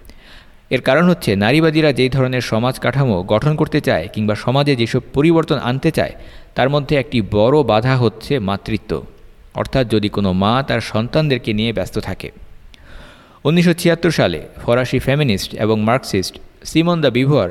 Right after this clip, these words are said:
তিনি সরাসরি এই কথাই বলেছিলেন। তার সেই উক্তি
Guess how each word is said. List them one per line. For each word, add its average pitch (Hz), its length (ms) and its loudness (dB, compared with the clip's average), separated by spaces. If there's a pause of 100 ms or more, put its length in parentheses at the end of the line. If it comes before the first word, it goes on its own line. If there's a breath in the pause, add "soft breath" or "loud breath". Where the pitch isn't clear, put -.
(160)
তিনি 120 180 -2
সরাসরি 147 500 0
এই 113 140 2
কথাই 135 260 0
বলেছিলেন। 98 500 -2 (680)
তার 117 140 0
সেই 120 200 0
উক্তি 120 400 -2